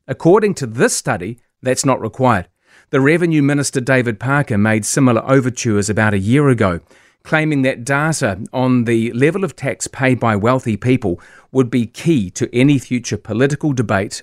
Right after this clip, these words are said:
on tax reform. And by the way, as far as I know, there are no plans for tax reform before the election.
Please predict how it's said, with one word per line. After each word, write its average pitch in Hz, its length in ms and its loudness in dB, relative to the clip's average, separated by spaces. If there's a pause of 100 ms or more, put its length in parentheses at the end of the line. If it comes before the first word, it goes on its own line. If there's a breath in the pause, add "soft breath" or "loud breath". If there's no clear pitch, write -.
on 123 180 2
tax - 460 -6
reform. 113 480 -2 (200 soft breath)
And 127 140 -4
by 185 180 2
the 151 80 -4
way, 127 260 -4 (360 soft breath)
as 120 100 -12
far 175 180 0
as 139 120 -4
I 135 40 0
know, 117 140 -2
there 139 240 0
are 135 60 4
no 147 440 2 (100)
plans 127 340 0
for - 80 -6
tax - 380 -6
reform 107 360 -2
before 107 320 0
the 98 140 0
election. 95 480 0